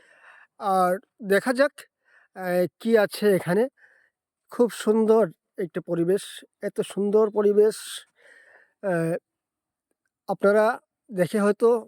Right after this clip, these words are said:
ভাববেন যে বরাক উপত্যকায় এত সুন্দর একটা মিউজিয়াম রয়েছে।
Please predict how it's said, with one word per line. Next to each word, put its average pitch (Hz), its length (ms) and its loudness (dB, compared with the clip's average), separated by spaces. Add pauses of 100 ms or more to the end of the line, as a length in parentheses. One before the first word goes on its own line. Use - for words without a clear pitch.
ভাববেন 165 580 0 (640)
যে 175 140 -2
বরাক 180 400 0
উপত্যকায় 240 540 -2
এত 175 140 -2
সুন্দর 190 580 -2 (280)
একটা 185 280 -8
মিউজিয়াম 165 500 -2
রয়েছে। 147 480 -6